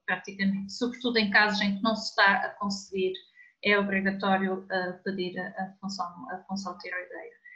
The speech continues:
e eles pedem. E é assim que as pessoas me, eh, eh, chegam à minha consulta. Até porque os casos de, eu vejo infertilidades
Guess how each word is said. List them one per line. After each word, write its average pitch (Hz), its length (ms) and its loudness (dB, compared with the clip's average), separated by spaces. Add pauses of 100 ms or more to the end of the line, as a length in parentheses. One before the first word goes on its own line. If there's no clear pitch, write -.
(200)
e 202 120 4
eles 180 180 2
pedem. 170 460 -4 (220)
E 190 200 2
é 196 80 4
assim 202 460 2
que - 60 0
as 196 120 -2
pessoas 190 440 -2
me, 196 140 2
eh, 190 520 -4
eh, 180 300 -4
chegam 185 600 0
à 175 120 -2
minha 185 200 -6
consulta. 202 520 0 (380)
Até 214 280 6
porque 240 680 2
os 220 160 -2
casos 196 380 4
de, 202 340 0
eu 196 140 2
vejo 196 480 4
infertilidades 202 840 2